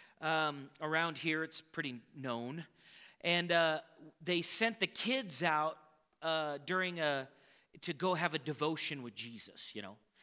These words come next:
And most kids aren't doing it, you know. They're running around, you know, trying to avoid the leaders, not get in trouble. But I actually tried to do it. You know, I thought, "Well, I'll try. I'll see what happens," you know. And I was sitting there with my Bible open,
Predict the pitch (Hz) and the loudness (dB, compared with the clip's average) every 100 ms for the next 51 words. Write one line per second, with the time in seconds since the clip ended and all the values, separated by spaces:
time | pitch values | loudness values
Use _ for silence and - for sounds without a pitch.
0 | - 180 190 175 - 147 139 110 127 110 | -8 0 2 4 2 2 0 -2 -6 -6
1 | 104 - 131 127 - 156 135 156 156 147 | -10 -10 -4 -4 2 0 6 6 8 6
2 | 139 135 135 131 131 135 135 139 127 113 | 2 2 2 2 0 -4 -4 -6 -6 -10
3 | - 156 139 139 123 135 127 123 123 127 | -4 -2 0 -2 -2 -4 -4 -8 -8 -8
4 | 120 - - - - 143 147 147 - 139 | -10 -14 -20 -20 -4 0 0 -2 -6 -6
5 | 127 131 - _ - - - 175 208 233 | -6 -8 -14 _ -20 -20 2 8 10 10
6 | 240 - 185 - 196 180 180 139 123 160 | 8 4 0 2 2 2 0 -4 -2 0
7 | 123 131 - _ _ _ _ _ _ _ | -2 -6 -14 _ _ _ _ _ _ _
8 | _ _ _ _ - 147 147 110 147 139 | _ _ _ _ -6 0 0 2 -2 0
9 | 156 156 - 110 104 - 123 104 110 - | 0 0 -4 -6 -6 -6 -6 -6 -8 -10
10 | - - 107 110 _ _ _ - - - | -14 -10 -10 -12 _ _ _ -20 -20 -20
11 | _ _ 170 180 180 170 165 - _ _ | _ _ 4 6 4 0 -8 -18 _ _
12 | _ _ _ - 170 175 170 - - 269 | _ _ _ 0 2 2 2 0 0 0
13 | 220 208 175 165 147 180 226 214 165 143 | -2 -2 0 0 2 4 4 2 0 -2
14 | 139 139 160 196 | -2 -6 -6 -10